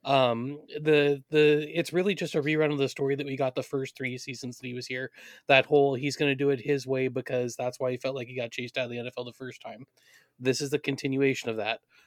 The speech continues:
Well, when he does it his own way and it works, then he's a genius. And when he does it his own way and it doesn't get us where we think we need to be, then he's a dinosaur and an idiot.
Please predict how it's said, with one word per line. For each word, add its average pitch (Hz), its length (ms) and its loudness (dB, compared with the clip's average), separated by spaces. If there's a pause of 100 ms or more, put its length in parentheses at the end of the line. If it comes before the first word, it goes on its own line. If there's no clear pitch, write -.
(120)
Well, 127 240 6
when 131 140 -2
he 131 160 -6
does 135 180 0
it 143 120 0
his 135 140 2
own 135 200 0
way 139 180 2
and 127 80 -2
it 127 100 -6
works, 151 520 -2 (420)
then 123 100 0
he's 127 180 0
a 120 40 -10
genius. 131 520 -4
And 127 100 -10
when 117 80 -6
he 120 60 -4
does 131 200 -2
it 135 100 -8
his 135 120 0
own 139 220 0
way 139 340 2
and 131 100 -4
it 131 80 -4
doesn't 131 280 -4
get 135 100 -4
us 135 100 -4
where 139 120 0
we 135 80 -4
think 135 200 -6
we 135 60 -10
need 135 140 -4
to 127 60 -10
be, 160 340 -4 (380)
then 127 120 2
he's 139 180 2
a 135 60 -2
dinosaur 131 480 0
and 131 80 -2
an 139 80 -2
idiot. 120 400 -2